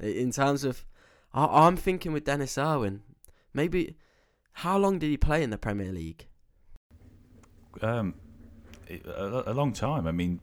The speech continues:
Speaker 2: played f-, from United from the start of the sort of Premier League up until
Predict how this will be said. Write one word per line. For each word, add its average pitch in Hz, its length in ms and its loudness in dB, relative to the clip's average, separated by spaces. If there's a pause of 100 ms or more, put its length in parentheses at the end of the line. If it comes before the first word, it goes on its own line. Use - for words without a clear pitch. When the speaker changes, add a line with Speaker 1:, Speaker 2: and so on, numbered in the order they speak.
Speaker 2:
played 104 320 2 (1200)
f-, - 360 -14
from 104 200 -2
United 98 280 -2
from 95 180 -8
the 90 60 -6
start 101 300 4
of 92 120 2
the 92 260 4
sort 82 260 -4
of - 60 -20
Premier 95 320 6
League 92 380 0 (680)
up 107 160 8
until 95 460 6